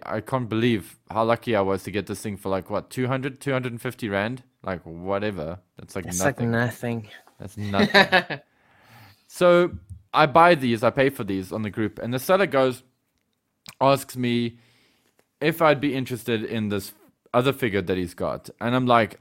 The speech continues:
Speaker 1: "Oh, I'm, I'm totally interested." He's, he actually started off with, "How much would you be willing to pay for, for the, one of these?" And I'm like, "Well, I put up an offer." And he's like, "Okay." And then I also, like, mentioned, "Listen,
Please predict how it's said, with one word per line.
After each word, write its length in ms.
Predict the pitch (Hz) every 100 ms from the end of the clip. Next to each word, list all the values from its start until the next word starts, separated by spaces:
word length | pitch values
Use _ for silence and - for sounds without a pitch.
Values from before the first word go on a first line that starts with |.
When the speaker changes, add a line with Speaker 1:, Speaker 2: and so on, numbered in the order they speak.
| -
Speaker 1:
"Oh, 180 | 160 151
I'm, 280 | 131 117 98
I'm 260 | 117 135 110
totally 500 | - 117 120 113 101
interested." 340 | 92 92 95
He's, 160 | 110 113 -
he 120 | 139
actually 420 | 147 - 143 -
started 340 | - 135 127 117
off 120 | 110
with, 200 | 113 -
"How 160 | 95 127
much 220 | 180 -
would 160 | 143 131
you 60 |
be 220 | 113 120 117
willing 400 | 101 117 120 113
to 480 | - 110 107 104 - _ _
pay 220 | 123 113
for, 340 | 107 107 98 85
for 160 | 101
the, 120 | 90 -
one 140 | 104
of 80 | 95
these?" 320 | 92 80 -
And 160 | - 101
I'm 100 | 98
like, 360 | 98 95 - _ _ _ _ _ _ _ _ _ -
"Well, 520 | 139 165 165 160 -
I 120 | 120
put 200 | 127 151
up 140 | 131 127
an 100 | 104
offer." 400 | 85 - 69 - _ _ -
And 100 | 120
he's 160 | 127
like, 220 | 135 139 -
"Okay." 480 | 160 110 98 98 -
And 140 | 117
then 120 | 139 139
I 100 | 127
also, 360 | 131 135 127
like, 240 | 117 117 -
mentioned, 360 | 107 101 101
"Listen, 380 | 110 110 104 95